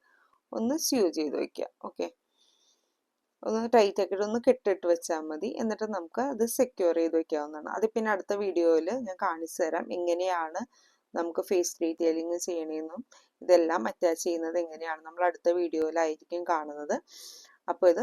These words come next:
നമുക്ക് റെഡിയാക്കി വെക്കാം ട്ടോ. അപ്പോൾ ഇതെല്ലാം ഇത്രയും ചെയ്ത് വെക്കാം. എന്നിട്ട് നമുക്ക് അടുത്ത വീഡിയോയിൽ എങ്ങനെയാണ് ഫേസ് ഡീറ്റെയിൽ ചെയ്യുന്നത്,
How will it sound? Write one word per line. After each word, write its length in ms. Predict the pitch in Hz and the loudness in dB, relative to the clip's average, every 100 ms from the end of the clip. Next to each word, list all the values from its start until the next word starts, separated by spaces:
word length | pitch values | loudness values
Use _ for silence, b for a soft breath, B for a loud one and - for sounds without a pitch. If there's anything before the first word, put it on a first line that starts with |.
| 320 | 0
നമുക്ക് 320 | 208 175 - 285 | -4 -2 -2 4
റെഡിയാക്കി 480 | 240 170 160 156 156 | 4 4 -2 -2 -6
വെക്കാം 300 | 151 175 - | -2 -2 0
ട്ടോ. 120 | 226 - | -4 -6
അപ്പോൾ 240 | _ 190 | _ 0
ഇതെല്ലാം 320 | 185 170 180 | 2 2 0
ഇത്രയും 320 | 185 175 170 175 | -2 -2 0 0
ചെയ്ത് 240 | 185 160 | -2 0
വെക്കാം. 280 | 160 156 233 | -2 -2 -6
എന്നിട്ട് 180 | 214 208 | -4 -6
നമുക്ക് 200 | 185 185 | 0 0
അടുത്ത 200 | 170 170 | 2 2
വീഡിയോയിൽ 420 | 165 156 160 190 | 2 2 0 0
എങ്ങനെയാണ് 640 | 226 175 170 165 156 156 160 | -2 -4 -4 -6 -8 -10 -12
ഫേസ് 320 | - 165 160 - | -4 -2 -2 -6
ഡീറ്റെയിൽ 440 | 160 151 156 160 | -6 -2 0 0
ചെയ്യുന്നത്, 460 | 160 165 156 156 | 0 -4 -4 -6